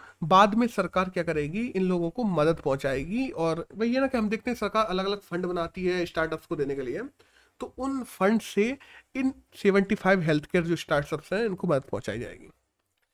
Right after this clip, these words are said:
और वही हम देखते हैं एक चीज़ और लिखा हुआ है कि दो हज़ार चौबीस पच्चीस तक जो हमारी बायो इकोनॉमी है इंडिया की, वो तकरीबन डेढ़ सौ बिलियन डॉलर की हो जाएगी,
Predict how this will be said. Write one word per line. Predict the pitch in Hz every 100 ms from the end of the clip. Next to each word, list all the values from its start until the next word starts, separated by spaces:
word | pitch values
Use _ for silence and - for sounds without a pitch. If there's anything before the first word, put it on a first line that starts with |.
| _ _ -
और | 165 180 - -
वही | 226
हम | 254 233
देखते | 226 -
हैं | 247
एक | 233
चीज़ | - 220
और | 220
लिखा | 214 214
हुआ | 214 214
है |
कि | 226
दो | 180
हज़ार | 196 214
चौबीस | - 175 175 247
पच्चीस | - - - 202 -
तक | 185 240 - - - _ -
जो | 196
हमारी | 180 196
बायो | 190 143 165 196 240
इकोनॉमी | 208 190 170 160 175
है | 160
इंडिया | 131 127 104
की, | - 131
वो | 160
तकरीबन | - - 175 202 156
डेढ़ | 165 175
सौ | 175 196
बिलियन | 147 156 160 170
डॉलर | 135 120 117
की | 117
हो | 107
जाएगी, | - 50 -